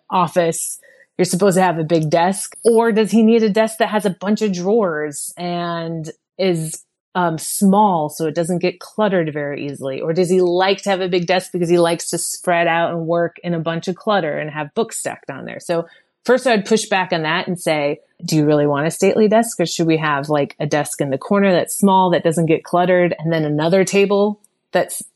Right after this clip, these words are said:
you know, something else?" So I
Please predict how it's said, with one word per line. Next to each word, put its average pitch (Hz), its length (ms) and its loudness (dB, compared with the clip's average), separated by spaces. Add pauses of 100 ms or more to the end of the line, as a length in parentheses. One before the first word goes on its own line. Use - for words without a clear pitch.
(360)
you 196 120 2
know, 175 160 2
something 175 400 0
else?" 214 440 -2 (480)
So 214 800 0 (320)
I 190 320 0